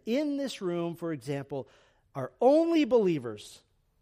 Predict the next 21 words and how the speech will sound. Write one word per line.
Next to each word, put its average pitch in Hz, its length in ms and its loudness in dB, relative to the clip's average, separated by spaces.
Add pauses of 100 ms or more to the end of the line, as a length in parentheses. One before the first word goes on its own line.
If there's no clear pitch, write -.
(1080)
those 202 340 6
that 226 100 2
he 208 120 -2
calls 202 380 0
in 160 120 -6
John 190 260 0
chapter 202 340 -4
ten, 165 340 -4
his 147 200 -6
sheep 214 360 -6
who 156 160 -10
hear 240 400 0
and 165 240 -6
know 214 260 4
his 190 200 -4
voice, 147 560 -6 (420)
now 214 500 0
the 175 120 -6
tone 180 560 -8
changes 139 640 -10
tremendously. 123 880 -12